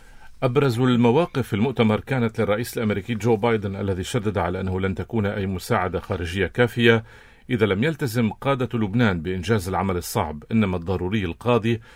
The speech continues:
بإصلاح الاقتصاد ومكافحة الفساد، مضيفًا: "هذا أساسي ويجب البدء الآن". وأعلن تقديم نحو مائة مليون دولار من المساعدات الإنسانية، تضاف إلى خمسمية وستين مليون دولار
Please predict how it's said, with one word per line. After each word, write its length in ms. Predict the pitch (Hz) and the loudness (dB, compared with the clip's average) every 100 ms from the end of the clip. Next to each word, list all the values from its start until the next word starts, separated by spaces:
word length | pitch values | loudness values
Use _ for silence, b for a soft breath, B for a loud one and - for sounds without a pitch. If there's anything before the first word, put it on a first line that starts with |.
| B B - | B B -2
بإصلاح 500 | 104 110 104 175 139 | 2 2 2 -2 -2
الاقتصاد 580 | 131 - 113 - 139 107 | -2 -4 -4 -2 -2 0
ومكافحة 600 | 107 104 98 110 - 107 | 0 -2 -4 -6 -6 -8
الفساد، 580 | - - 95 143 104 85 | -10 -10 -4 0 0 -2
مضيفًا: 420 | 92 123 - 98 | -4 -4 -4 -4
"هذا 460 | 101 160 151 127 120 | -2 -2 -2 -2 -4
أساسي 560 | - 104 - 156 165 b b - | -4 -6 -2 -4 -4 b b -2
ويجب 420 | 107 127 110 104 | 0 2 0 -4
البدء 260 | 92 95 107 | -4 -4 -4
الآن". 300 | 110 113 76 B B B | -2 -2 -2 B B B
وأعلن 440 | 104 113 107 101 87 | -2 0 0 -2 -4
تقديم 460 | 104 - 113 98 B B B | -8 -4 -2 -2 B B B
نحو 220 | 113 - | -6 -2
مائة 260 | 101 147 123 - | 0 0 -2 -2
مليون 320 | 104 90 90 | -2 -2 -2
دولار 280 | 101 110 95 | 0 2 0
من 200 | 107 127 | -2 -2
المساعدات 800 | 110 98 95 - 90 90 104 - | -2 -4 -4 -2 -2 0 -2 -2
الإنسانية، 720 | 90 107 113 - 90 113 131 | -8 -4 -4 -2 -4 -2 -2
تضاف 380 | 127 117 123 127 | -2 -2 -2 -2
إلى 140 | 110 | -6
خمسمية 440 | - 107 98 - 147 | -4 -4 -4 -6 -6
وستين 400 | - 117 127 101 | -6 -6 -2 -2
مليون 260 | 90 90 | -2 0
دولار 280 | 95 123 117 | 2 2 2